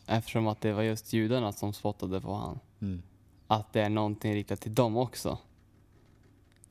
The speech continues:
Speaker 1: Alltså vem... Ja.
Speaker 2: Visst, folk såg ju på, liksom,
Speaker 1: Ja, men
Speaker 2: när det
Speaker 1: exakt.
Speaker 2: hände.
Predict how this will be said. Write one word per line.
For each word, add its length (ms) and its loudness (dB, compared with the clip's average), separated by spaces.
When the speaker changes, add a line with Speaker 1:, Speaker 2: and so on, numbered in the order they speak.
Speaker 1:
Alltså 320 0
vem... 540 0
Ja. 260 -2
Speaker 2:
Visst, 340 -2
folk 340 -4
såg 600 -2
ju 80 0
på, 240 0
liksom, 160 4
Speaker 1:
Ja, 80 6
men 60 2
Speaker 2:
när 60 2
det 60 2
Speaker 1:
exakt. 260 4
Speaker 2:
hände. 320 -2